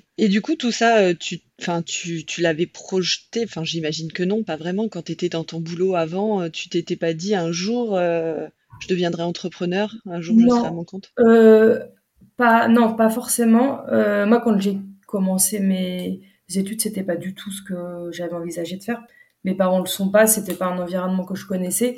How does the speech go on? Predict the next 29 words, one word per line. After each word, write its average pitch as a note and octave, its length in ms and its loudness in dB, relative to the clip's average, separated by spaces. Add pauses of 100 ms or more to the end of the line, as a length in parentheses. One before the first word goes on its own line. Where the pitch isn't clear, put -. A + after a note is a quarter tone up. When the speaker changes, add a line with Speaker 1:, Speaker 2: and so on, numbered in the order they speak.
Speaker 2:
Et G3+ 120 2
mon F#3+ 160 6
mari G3+ 260 4
l'est, A3 360 4
par - 260 -2
contre, A3 200 0
lui. F#3+ 220 -10
Donc, F3+ 220 -6
du F#3 140 -6
coup, A#3 120 -4
quand F#3+ 240 -2
on F3+ 40 -10
s'est F3+ 220 -6
mis, G3 240 0
euh, F3+ 340 2
ensemble, G#3+ 400 2
il F3+ 100 -4
a, E3+ 560 -2
il E3 80 -10
commençait F3 380 -8
à - 20 -4
monter F3 240 -12
sa F3 140 -12
société. A#3 640 -6 (360)
Et F#3 60 -4
donc, - 220 -10
du F#3 140 -10
coup, B3 340 -2
euh, F3 1000 4